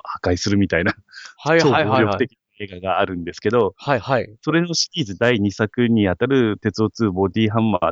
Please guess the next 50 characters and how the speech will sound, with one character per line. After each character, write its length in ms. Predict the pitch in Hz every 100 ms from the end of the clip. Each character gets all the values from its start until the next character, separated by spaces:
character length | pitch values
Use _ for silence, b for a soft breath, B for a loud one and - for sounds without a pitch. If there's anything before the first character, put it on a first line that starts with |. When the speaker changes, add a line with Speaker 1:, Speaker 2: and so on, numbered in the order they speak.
| -
Speaker 1:
て 80 | 101
い 60 |
う 120 | 87 104
映 60 |
画 120 | 95
の 360 | 92 90 87 - _ _ _
ス 80 |
タ 100 | -
ッ 20 | 90
フ 140 | 104
募 140 | 95
集 180 | 92 87
を 100 | 76
し 100 | -
て 120 | 85
て、 280 | 80 85 73 _ _ _ _
Speaker 2:
は 200 | - 131
い。 100 | 98
Speaker 1:
ま 100 | -
あ、 40 | 131
そ 180 | - 117
れ 140 | 117
に 120 | 113 _ -
応 80 | 98
募 120 | 101
さ 160 | - 98
せ 140 | -
て 120 | 104
も 140 | 95 95
ら 120 | 95
っ 60 | - _
て、 200 | 151 117
そ 120 | 135
し 60 | 135
た 60 | 143
ら、 60 |
ま 100 | 110
あ、 40 | 92
一 160 | -
応 40 | 92
美 140 | 95
大 160 | 98 95
生 160 | 92
だ 100 | 80
し、 180 | - 80
な 80 | 85
ん 40 |
か 120 | -
こ 120 | - 90
の、 360 | 80 78 -